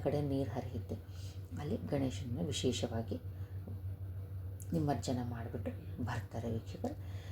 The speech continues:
ಹೀಗೆ ಈ ಒಂದು ಗಣೇಶನ ಒಂದು ಹಬ್ಬಕ್ಕೆ ಇದಿಷ್ಟು ಒಂದು ಸಂಪ್ರದಾಯ ಅಂತಲೇ ಹೇಳ್ಬೋದು ಮಾಡ್ತಕ್ಕಂಥದ್ದು. ಇನ್ನೂ ಅನೇಕರು ಇನ್ನೂ ಕೆಲ ಕೆಲವಾಗಿ ವಿಶೇಷವಾಗಿ ಮಾಡ್ತಾರೆ. ಕೆಲವರು ಈ ವರ್ಷ ತಂದಿದ್ದು ಮುಂದಿನ ವರ್ಷ ಕಳಿಸ್ತಾರೆ.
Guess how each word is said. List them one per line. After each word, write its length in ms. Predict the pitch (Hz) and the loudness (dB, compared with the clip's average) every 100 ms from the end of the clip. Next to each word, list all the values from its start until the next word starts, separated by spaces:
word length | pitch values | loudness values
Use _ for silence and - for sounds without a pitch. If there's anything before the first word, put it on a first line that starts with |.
| - - | -6 2
ಹೀಗೆ 480 | - 320 359 359 | 10 12 12 10
ಈ 280 | 320 269 262 | 10 10 10
ಒಂದು 280 | 247 233 240 | 12 12 12
ಗಣೇಶನ 760 | 175 185 170 202 226 226 226 220 208 | 12 10 10 12 12 12 8 8 6
ಒಂದು 500 | 190 185 190 190 190 | 6 4 6 6 4
ಹಬ್ಬಕ್ಕೆ 640 | - 156 - 170 - 330 - - - - - | 4 2 6 4 4 -2 -4 -6 -6 -2 2
ಇದಿಷ್ಟು 420 | 175 - - 254 | 4 2 2 4
ಒಂದು 560 | 196 185 220 - - | 6 6 6 2 0
ಸಂಪ್ರದಾಯ 600 | - 156 147 143 139 135 | 4 4 4 4 4 4
ಅಂತಲೇ 380 | 127 123 104 120 | 4 2 4 4
ಹೇಳ್ಬೋದು 640 | 95 131 117 - 101 - - | 6 6 6 4 0 2 2
ಮಾಡ್ತಕ್ಕಂಥದ್ದು. 800 | 135 - - - - - - - - - - - | 2 2 -2 -2 -2 -2 -2 -4 -6 -6 -4 0
ಇನ್ನೂ 320 | 147 170 220 | 4 6 10
ಅನೇಕರು 420 | 240 233 240 247 247 | 12 12 12 10 10
ಇನ್ನೂ 240 | 226 233 | 12 10
ಕೆಲ 220 | - 208 | 8 4
ಕೆಲವಾಗಿ 500 | 208 214 208 208 208 | 6 4 4 4 4
ವಿಶೇಷವಾಗಿ 500 | 190 185 202 208 190 | 2 2 2 4 4
ಮಾಡ್ತಾರೆ. 320 | 175 165 - | 4 4 2
ಕೆಲವರು 460 | - 185 190 196 196 - - - - | 6 8 10 10 8 4 -8 -6 0
ಈ 80 | 190 | 8
ವರ್ಷ 280 | 208 196 202 196 | 8 8 6 6
ತಂದಿದ್ದು 400 | 190 180 175 175 | 8 8 8 6
ಮುಂದಿನ 400 | 185 151 160 180 | 4 4 6 6
ವರ್ಷ 200 | 175 - | 6 4
ಕಳಿಸ್ತಾರೆ. 680 | 165 - 131 - - - - | 2 2 2 2 0 0 -2